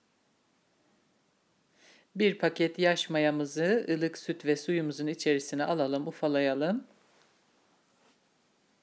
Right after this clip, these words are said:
Maya eriyene kadar iyice karıştıralım. Bir yemek kaşığı tereyağımız var, onu da ekleyelim.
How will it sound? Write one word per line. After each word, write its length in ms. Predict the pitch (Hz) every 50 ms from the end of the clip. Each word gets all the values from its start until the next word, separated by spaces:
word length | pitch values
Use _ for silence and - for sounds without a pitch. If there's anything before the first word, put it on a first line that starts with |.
| - - - - - - - - - - - - - - - - - - - - - - - - -
Maya 280 | 185 175 180 165 156 151
eriyene 440 | - 175 175 175 170 165 160 151
kadar 320 | 156 - 151 139 147 147 156
iyice 360 | 190 196 170 - - 147 147
karıştıralım. 840 | - 170 156 156 151 - - - 147 139 135 127 135 135 156 196 220 - - - - - - - - - - - - - - - - - - - - - - - - - - - - - - - - - - - - - - - - - - - - - - - - - - - - - - - - - - - - - - - - -
Bir 140 | 220 214
yemek 360 | 190 180 165 165 165 160 160 -
kaşığı 420 | - 170 156 - - 170 160 160
tereyağımız 680 | - 175 165 165 160 160 147 143 139 139 139 131 139 135
var, 220 | 139 139 151 180
onu 280 | 190 - 175 170 160 143
da 60 | 143
ekleyelim. 840 | 135 - 165 160 - - - 147 139 135 135 139 147 170 220 247